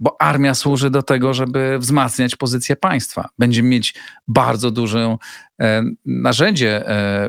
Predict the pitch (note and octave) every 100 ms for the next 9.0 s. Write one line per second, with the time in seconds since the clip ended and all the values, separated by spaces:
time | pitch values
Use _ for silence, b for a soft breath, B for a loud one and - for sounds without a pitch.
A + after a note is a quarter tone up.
0 | - - - A#2+ A#2+ A2+ A#2+ G2+ F#2 -
1 | _ _ _ - G#2 G2+ G2 G2+ G#2+ F#2+
2 | A2 G2+ G2 G#2+ - A2 G2 - G2+ G#2
3 | F#2+ E2+ E2 - _ _ _ _ _ _
4 | B2+ F#3 C3 A#2+ G2 G2 G2 F#2+ G2 -
5 | G2+ G2 G#2+ G2 G2 G#2 G#2 G2 G2+ G#2
6 | G#2 G#3 C#3 F2+ G#2 - b b b -
7 | B3+ - C3 A2 G2 G#2 G2+ - G#2+ -
8 | B B B B - A2+ - - G#2+ G#2+